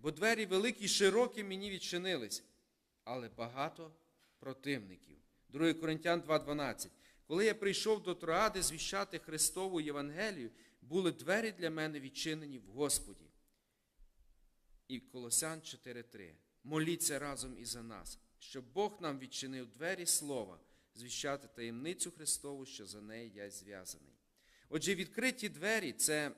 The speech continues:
говорить розширену проповідь Слова Божого. І филип'яни, вони горіли, перепрошую, Філе-, Філадельфії, вони горіли саме бажанням,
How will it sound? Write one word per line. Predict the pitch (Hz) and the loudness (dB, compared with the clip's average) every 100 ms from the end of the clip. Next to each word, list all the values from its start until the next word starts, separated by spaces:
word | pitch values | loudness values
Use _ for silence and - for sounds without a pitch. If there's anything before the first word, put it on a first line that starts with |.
| - | -14
говорить | 101 127 151 185 165 - - - _ _ - | -14 -10 -2 2 2 0 -14 -20 _ _ -6
розширену | 147 151 - 202 208 185 175 170 - _ _ _ _ | -2 0 0 0 -2 -4 -10 -12 -14 _ _ _ _
проповідь | - 160 165 156 151 147 | 0 0 0 -4 -4 0
Слова | - 131 120 113 | 2 0 -6 -10
Божого. | 120 110 95 85 73 _ _ _ _ - | -8 -8 -8 -18 -20 _ _ _ _ -6
І | 139 | -6
филип'яни, | 135 165 170 170 202 220 196 | -4 -4 -4 0 0 2 0
вони | 175 175 175 | -4 -2 -2
горіли, | 143 170 170 196 220 170 113 - - - - | 4 4 4 2 0 0 -2 -6 -20 -20 -10
перепрошую, | 147 147 147 - 110 | -8 0 0 0 -8
Філе-, | - 143 135 143 | -8 -8 -6 -6
Філадельфії, | 139 147 139 180 185 180 160 | -6 -6 -2 0 -2 -2 -6
вони | 156 160 | -4 -4
горіли | 143 170 214 233 190 | -2 -2 0 2 4
саме | - 170 165 | 4 2 -4
бажанням, | 143 160 160 170 208 214 165 120 | 2 2 2 2 0 0 -2 -6